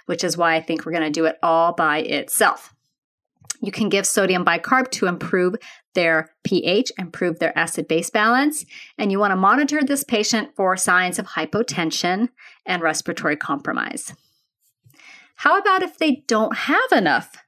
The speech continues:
chloride? So they're hypochloremic. This would be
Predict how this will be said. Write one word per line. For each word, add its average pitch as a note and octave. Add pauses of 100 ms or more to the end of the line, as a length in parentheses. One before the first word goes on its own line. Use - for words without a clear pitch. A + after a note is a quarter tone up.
chloride? D3+
So F#3+
they're F3
hypochloremic. G#3 (1000)
This A#3+
would A3
be A3